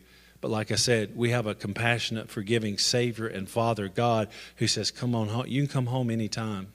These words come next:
Somebody say amen. Amen. And God will welcome you with open arms. He won't chastise you. He won't say, won't talk down to you. He'll say, "I'm so glad you're home." So I'm gonna pray,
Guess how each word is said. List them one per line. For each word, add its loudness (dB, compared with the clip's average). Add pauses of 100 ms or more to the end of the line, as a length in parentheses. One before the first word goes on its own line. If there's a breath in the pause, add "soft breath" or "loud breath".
(160)
Somebody -6
say -4
amen. -6
Amen. -12 (1300 loud breath)
And 0
God 10
will 6
welcome 0
you -2
with -6
open -4
arms. -4 (420)
He -2
won't 4
chastise 2
you. -6
He -6
won't -6
say, -2 (760 soft breath)
won't -2
talk 0
down -2
to -8
you. -6 (1080)
He'll -2
say, 0
"I'm -2
so -2
glad -2
you're -8
home." -10 (1300 soft breath)
So -8
I'm -2
gonna -2
pray, 0